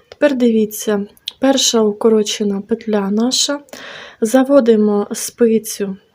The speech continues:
за передні дужки обидві. Тут треба захоплювати дві дужки петлі. Зараз, дівчатка, я їх дуже затягувала,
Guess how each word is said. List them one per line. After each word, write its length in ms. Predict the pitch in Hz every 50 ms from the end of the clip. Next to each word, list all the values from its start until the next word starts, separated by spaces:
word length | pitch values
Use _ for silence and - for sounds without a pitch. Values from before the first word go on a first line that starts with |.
| _ _ _ _ -
за 220 | 220 208 247 240 226
передні 540 | 233 226 226 233 226 220 208 208 196 202
дужки 540 | 196 190 208 202 202 202 - - - - 262
обидві. 640 | 262 269 254 240 262 254 262 254 254 240 254 254 254 247 _ _ _ _ _ _ _ _ _ _ - _ _ _ _ _ _ _ _ _ _ _ _
Тут 220 | - - 254 247 247
треба 360 | - 233 240 226 214 220 214
захоплювати 1120 | 202 208 233 240 240 - - 247 233 240 - 220 214 202 208 208 208 - - 214 202 208 202 - _ _ _ _ _ _ _ _ _ _ _ _ _ _ _ _ _ _ _ _ - - - _ - - - _ _ _ _ _ _ _ _ _ _ _ _ _ _ -
дві 200 | - 220 214 247
дужки 500 | 240 226 233 233 220 202 - - - -
петлі. 560 | 220 - - 226 226 - 226 226 285 359 403 - - _ _ _ _ _ _ _ _ _ _ _ _ _ _ _ _ _ _ _ - _ _ _ _ _ _ _ _ _ _ _ _ _ -
Зараз, 260 | 240 254 247 233 214
дівчатка, 560 | 226 220 202 - - 226 208 214 - - 214
я 60 | 208
їх 180 | 208 202 196 214
дуже 300 | 214 233 233 - 220 208
затягувала, 840 | 196 - 208 202 - - 262 311 320 262 226 214 208 202 196 202